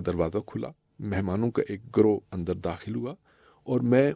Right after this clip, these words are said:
ان کے درمیان نواب صفوی کو تلاش کرنے لگا، جن کے متعلق میں نے اپنے ذہن میں ایک بھاری بھرکم اور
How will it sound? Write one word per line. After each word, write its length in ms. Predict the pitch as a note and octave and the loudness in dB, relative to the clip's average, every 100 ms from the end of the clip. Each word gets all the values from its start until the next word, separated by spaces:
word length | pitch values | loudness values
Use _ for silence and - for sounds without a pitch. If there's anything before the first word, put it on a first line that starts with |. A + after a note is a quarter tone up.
| - | -2
ان 140 | C#3 | -4
کے 140 | C3+ D#3 | 2 0
درمیان 640 | A2 F#2 G2 G#2+ A2+ B2 - | 0 -6 -2 4 4 4 -2
نواب 540 | A2 G#2 G#2+ A2 A2+ - | -4 4 6 6 4 -2
صفوی 460 | - - A#2 B2+ | -8 -4 -2 0
کو 240 | C3+ A2+ A#2+ | 0 0 -2
تلاش 500 | - F#2+ G#2+ - - | 0 2 2 2 -2
کرنے 260 | - - - | -8 -14 -20
لگا، 200 | - _ _ _ _ | -20 _ _ _ _
جن 200 | C3 E3+ | -2 -2
کے 120 | - | 2
متعلق 440 | C#3 B2+ B2+ C#3+ A#2+ | 0 6 8 8 4
میں 120 | B2 | 2
نے 100 | B2+ | 0
اپنے 420 | - - B2 B2+ | -4 -4 2 2
ذہن 420 | G#2 G#2 A#2+ C#3+ | 2 2 6 6
میں 260 | B2+ A#2+ A#2+ | 6 2 0
ایک 100 | A#2 _ - | -4 _ -10
بھاری 440 | - C4+ C3+ A2+ | -6 2 2 2
بھرکم 600 | G#2+ - A#2 - B2 | -8 -14 -16 -10 -8
اور 80 | A#2 | -6